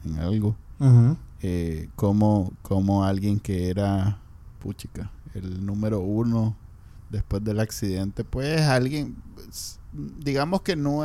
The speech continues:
Speaker 1: no es que lo pongan por, por pesar, pues,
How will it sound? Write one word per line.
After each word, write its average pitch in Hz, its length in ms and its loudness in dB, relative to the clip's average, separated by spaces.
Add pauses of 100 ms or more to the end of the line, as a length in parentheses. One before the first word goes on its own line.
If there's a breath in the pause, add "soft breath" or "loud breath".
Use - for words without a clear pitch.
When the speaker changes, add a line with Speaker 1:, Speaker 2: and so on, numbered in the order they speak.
(140)
Speaker 1:
no 135 200 -2
es 143 100 -2
que 117 560 -4
lo 117 180 -2
pongan 123 420 0
por, - 180 -2 (420)
por - 180 -4
pesar, - 480 -2
pues, - 220 -10